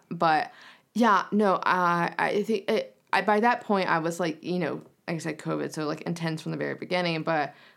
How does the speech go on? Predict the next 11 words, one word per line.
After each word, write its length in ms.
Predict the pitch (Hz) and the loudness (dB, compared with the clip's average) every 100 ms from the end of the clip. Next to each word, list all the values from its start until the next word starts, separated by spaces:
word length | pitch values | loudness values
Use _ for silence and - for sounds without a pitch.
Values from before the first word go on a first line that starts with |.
| _ | _
uh, 140 | 190 - | -2 -2
at 100 | 185 | 0
that 220 | 185 180 | 0 0
point, 180 | 180 170 | -2 -2
I 100 | 156 | 0
was 180 | 160 170 | -2 -4
like, 280 | 170 - _ | -4 -6 _
"Oh, 220 | 269 285 220 | -4 -2 -4
okay, 200 | 208 170 | -4 -6
so, 140 | 165 | -6
like, 200 | 156 - | -8 -10